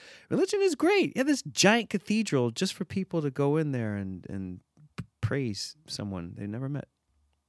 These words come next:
There's nothing like that that exists now, except for maybe, I don't know, social media, Instagram.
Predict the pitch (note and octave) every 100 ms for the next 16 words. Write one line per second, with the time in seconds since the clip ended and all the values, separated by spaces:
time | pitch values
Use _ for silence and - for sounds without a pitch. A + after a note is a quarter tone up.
0 | _ _ _ _ _ - D3 G3+ F#3 D#3+
1 | F3+ G#2+ G2 G2 G2+ G2 F#2+ G2+ G#2+ A2+
2 | - - F#2+ F#2 F#2 F#2+ F#2 F#2 F#2+ -
3 | G2 - - G2 G#2 F#2 - _ _ _
4 | _ - F#2 G2+ F#2+ - D2 E2